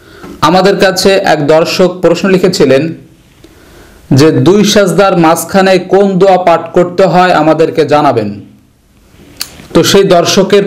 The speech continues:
প্রশ্ন উত্তরে আজকে আমি আপনাদের সামনে দুই সেজদার মাঝখানে কোন দোয়া পাঠ করতে হয় সেটা তুলে ধরার চেষ্টা করব। ওমা তাওফিক ইল্লা বিল্লাহ। প্রথমেই বলছি যে দুই সেজদার মাঝখানে কোন দোয়া পাঠ করতে হয়।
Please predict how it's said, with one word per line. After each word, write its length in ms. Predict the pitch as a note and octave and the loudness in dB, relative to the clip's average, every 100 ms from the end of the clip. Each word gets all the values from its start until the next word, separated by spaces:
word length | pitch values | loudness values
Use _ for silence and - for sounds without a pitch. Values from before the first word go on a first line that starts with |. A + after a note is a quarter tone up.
| - | 0
প্রশ্ন 340 | E3 E3+ G3+ | 0 0 0
উত্তরে 540 | F3+ G3 F#3+ F#3+ F#3+ - - - - _ _ _ - - - | 0 0 0 0 -4 -12 -20 -20 -20 _ _ _ -20 -12 -4
আজকে 320 | F3 F3+ F#3+ | -2 0 0
আমি 140 | F#3 | 2
আপনাদের 340 | F#3 F#3 F3+ F#3 | 0 2 2 0
সামনে 440 | - F3+ F#3 G3 | 0 2 2 2
দুই 300 | F3+ E3 G#3 | 0 2 2
সেজদার 560 | - F#3+ F3 E3+ - F3 | 2 -2 0 0 2 2
মাঝখানে 540 | E3 F3+ - F#3+ F#3 | 0 -2 -4 -2 0
কোন 280 | F3 G3+ G3+ | 0 0 2
দোয়া 220 | F#3 F3 | 2 2
পাঠ 300 | E3 C#3+ C#3+ | 2 -2 -2
করতে 300 | E3 D#3+ F#3+ | -2 0 0
হয় 240 | F3+ F#3 F3+ | 0 0 0
সেটা 240 | E3 D3+ | -2 -2
তুলে 220 | E3+ G3 | 0 0
ধরার 240 | F3 D#3 D3 | 0 0 0
চেষ্টা 280 | D#3+ - | -2 -2
করব। 420 | B2+ A#2 A2+ G#2 - - - _ - E3 | -2 0 0 -2 -6 -20 -20 _ -6 -2
ওমা 220 | E3 D#3+ | 0 2
তাওফিক 420 | D3+ C#3+ E3 - | 0 0 -2 0
ইল্লা 340 | - C#3+ C3 | 0 2 2
বিল্লাহ। 340 | A#2+ A#2 A#2 G#2 - - - - - - - - - - - - - - - - - | 2 0 -2 -4 -8 -20 -20 -20 -20 -18 -18 -18 -20 -20 -20 -20 -20 -20 -20 -20 -4
প্রথমেই 360 | D#3+ G3 F#3+ G3 | -2 0 0 2
বলছি 560 | F3+ G3 - G#3 G#3 | 2 2 2 2 2
যে 160 | E3+ E3+ | 2 2
দুই 260 | D3 G3 G3 | 2 2 2
সেজদার 440 | G3+ F#3 F#3+ F#3+ | 2 2 2 2
মাঝখানে 560 | F3 E3 - F#3 F#3 F3+ | 2 0 -2 -2 0 0
কোন 300 | F3+ G3 F#3+ | 0 2 2
দোয়া 160 | F3+ | 2
পাঠ 300 | - D3+ - | 2 -2 -2
করতে 300 | E3 D#3+ G3 | -4 -2 -2
হয়। 360 | D#3 F3+ F#3+ | 0 2 0